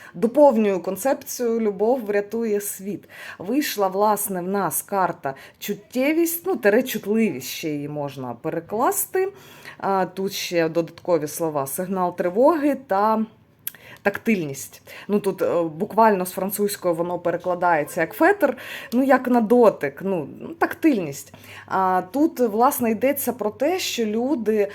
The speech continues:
самі подавляють, в більшості подавляють власні емоції та відчуття. Е, людина десь всередині, ми втратили інстинкти,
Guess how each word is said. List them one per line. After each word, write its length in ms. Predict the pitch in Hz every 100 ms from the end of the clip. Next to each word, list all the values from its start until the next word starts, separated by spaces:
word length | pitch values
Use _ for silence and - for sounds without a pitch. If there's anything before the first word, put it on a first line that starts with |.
| - -
самі 540 | - 226 226 214 254
подавляють, 960 | 254 185 190 185 202 254 262 214 214 190
в 420 | 160 160 175 170
більшості 480 | 170 233 - - 170
подавляють 640 | 175 190 214 254 247 -
власні 680 | 180 208 220 - 202 196 185 - -
емоції 540 | 185 208 247 254 214 208
та 140 | 202
відчуття. 680 | 196 - 208 - 220 202 - - - -
Е, 260 | 175 175
людина 440 | 180 190 254 269 208
десь 240 | 202 247
всередині, 720 | - 233 226 269 220 202 180 202
ми 100 | 220
втратили 800 | - 226 262 254 240 226 226 226
інстинкти, 920 | 202 208 - - 285 277 - 175